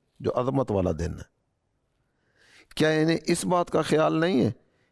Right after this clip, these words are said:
کہ انہیں رب العالمین کے سامنے پیش ہونا ہے؟ قرآن اس دن کی بات ذکر فرما رہا ہے۔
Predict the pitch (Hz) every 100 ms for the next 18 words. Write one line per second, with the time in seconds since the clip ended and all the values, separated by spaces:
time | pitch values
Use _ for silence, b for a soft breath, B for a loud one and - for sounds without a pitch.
0 | - 123 131 143 127 135 131 139 117 117
1 | 113 110 127 127 113 117 120 104 95 85
2 | 73 67 - - _ _ _ _ _ _
3 | _ _ _ _ _ _ _ _ _ -
4 | 127 131 147 139 107 104 87 87 85 78
5 | 82 80 - 69 71 - -